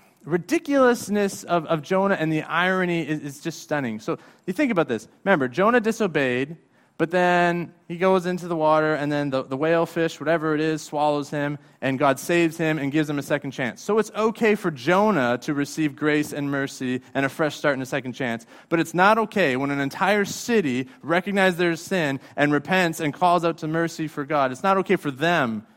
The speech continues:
to receive mercy. Double standard here. Jonah wanted these people to be destroyed. People have said he was simply just a narrow-minded patriot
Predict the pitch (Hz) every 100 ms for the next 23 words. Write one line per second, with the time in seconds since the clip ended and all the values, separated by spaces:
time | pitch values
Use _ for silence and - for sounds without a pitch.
0 | _ _ _ - 143 135 143 127 107 -
1 | - - _ _ _ _ - 151 139 160
2 | 143 127 101 101 - _ _ _ _ _
3 | _ _ _ _ _ _ _ _ _ _
4 | _ _ _ _ _ - 196 196 156 156
5 | 175 180 151 - 151 143 143 131 113 107
6 | - - 123 135 196 190 98 - _ _
7 | _ _ _ _ _ _ _ _ _ _
8 | _ 185 175 151 175 151 160 175 151 196
9 | 196 180 156 165 143 131 143 170 196 180
10 | 160 165 160 151 160 151 151 139 113 -